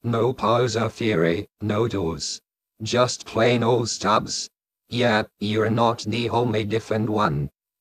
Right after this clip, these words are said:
People make fun of us too, you know. My little chipmunk cuphead ponies are still on the ground. Oh. I guess we're a little more whack than I thought. Yeah,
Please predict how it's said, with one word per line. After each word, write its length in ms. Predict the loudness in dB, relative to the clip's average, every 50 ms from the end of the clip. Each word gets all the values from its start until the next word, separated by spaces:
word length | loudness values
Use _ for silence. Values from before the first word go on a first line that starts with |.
| _ _ _
People 360 | -6 -6 -4 -2 0 0 0
make 240 | 2 2 2 0 0
fun 280 | -2 -2 0 0 0 2
of 160 | 0 0 2
us 200 | 0 0 0 -2
too, 380 | -2 -4 -4 -4 -4 -4 -8 -10 _ _
you 240 | -10 -8 -6 -4 -4
know. 520 | -2 0 0 2 2 0 0 -2 -4 -8 _ _ _ _ _ _ _ _ -2
My 240 | 0 2 2 2
little 340 | 2 2 2 2 2 2 2
chipmunk 540 | 0 0 -2 0 0 0 0 0 -2 -2 -4
cuphead 520 | -2 -4 -4 -2 -2 0 0 0 0 -2
ponies 540 | -4 -2 0 0 0 0 0 -2 -2 -4 -2
are 200 | 0 0 0 0
still 360 | -2 -4 -4 -2 -2 0 0 0
on 200 | 0 0 0 0
the 80 | -2
ground. 580 | -2 0 0 2 2 2 2 0 -2 -2 -2 -4 -8 _ _ _ _ _ _ -8
Oh. 440 | -6 -4 -2 -2 -2 -2 -4 -6 -8 _ _ _ _ _ _ _ _ 2
I 240 | 2 4 4 4
guess 360 | 4 4 4 4 2 0 -2 -2
we're 260 | 0 2 2 4 4
a 80 | 4
little 300 | 4 2 2 0 0 0
more 320 | 0 0 2 2 4 4 4
whack 300 | 2 2 0 -2 -4 -6
than 260 | -6 -4 -2 0 0
I 180 | 2 2 2 0
thought. 520 | 0 0 0 2 2 2 2 0 -2 -8 -12 _ _ _ _ _ _ _ _
Yeah, 400 | -2 0 0 2 2 0 -2